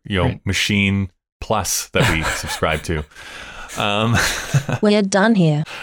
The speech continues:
Speaker 1: well, the machine has told us that we have to wrap this up. So talking about Critics' Choice, Roger Ebert did give this his rare zero stars.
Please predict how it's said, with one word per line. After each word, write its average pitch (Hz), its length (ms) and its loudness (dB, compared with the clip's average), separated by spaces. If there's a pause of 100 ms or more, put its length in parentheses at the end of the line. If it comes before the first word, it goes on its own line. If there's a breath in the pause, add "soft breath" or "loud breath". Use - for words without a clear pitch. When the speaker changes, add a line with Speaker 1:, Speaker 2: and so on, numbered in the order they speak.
Speaker 1:
well, 139 120 4
the 147 60 2
machine 165 260 2
has 160 180 4
told 135 120 4
us 120 40 2
that 127 60 2
we 117 60 2
have 110 100 0
to 107 80 2
wrap 104 240 0
this 98 200 2
up. 85 220 2
So 87 200 2
talking 156 500 0
about 101 340 2
Critics' - 380 -2
Choice, 90 520 -4 (120)
Roger 131 260 4
Ebert 123 200 2
did 110 200 0
give 104 200 2
this 101 440 0
his 92 200 2
rare 87 320 4
zero 92 280 2
stars. 113 760 -2